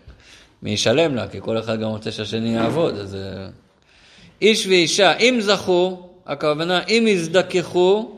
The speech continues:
אז שכינה ביניהם. אם הם מזוכחים, הכוונה שהם זיככו את הישות שלהם, את האגו שלהם, הם קצת עבדו על עצמם ויש להם ביטול,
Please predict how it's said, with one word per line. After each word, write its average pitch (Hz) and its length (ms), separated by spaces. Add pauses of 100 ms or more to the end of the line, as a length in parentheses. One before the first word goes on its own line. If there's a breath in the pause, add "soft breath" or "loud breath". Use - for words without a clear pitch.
(640)
אז 226 200
שכינה 135 360
ביניהם. 101 400 (760 soft breath)
אם 202 180
הם 139 100
מזוכחים, 135 960 (200)
הכוונה 147 440
שהם 131 360 (160)
זיככו 127 480
את 151 120
הישות 139 460
שלהם, 135 380
את 123 100
האגו 185 320
שלהם, 135 540 (640 loud breath)
הם 135 140
קצת 165 240
עבדו 160 300
על 190 80
עצמם 147 320
ויש 160 220
להם 170 180
ביטול, 196 480